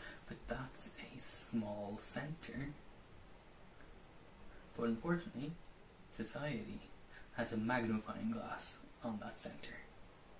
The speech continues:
and constantly conflates the two, which makes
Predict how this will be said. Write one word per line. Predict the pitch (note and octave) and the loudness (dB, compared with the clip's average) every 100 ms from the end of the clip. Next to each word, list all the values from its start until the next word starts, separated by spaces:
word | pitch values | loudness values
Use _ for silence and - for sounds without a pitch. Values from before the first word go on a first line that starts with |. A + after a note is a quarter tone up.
| - - - - - | -12 -12 -10 -8 -4
and | A2+ G#2+ | -4 0
constantly | - C#3+ C#3 - - C#3+ C3 - | 0 2 2 2 4 4 2 -2
conflates | - A2 - A2+ G#2+ - - | -2 -2 0 0 0 -2 -4
the | A3 | -2
two, | - A#3 G#3+ - - - - - - - - - - - - - - - - - - - | 0 0 -2 -6 -10 -12 -14 -14 -14 -14 -14 -14 -12 -8 -6 -6 -6 -8 -8 -8 -8 -2
which | A#2+ A2+ - - - - - - - - - | 4 4 4 2 2 -2 -6 -10 -14 -12 -4
makes | A#2+ A#2 G#2+ - - - | 2 2 2 2 4 2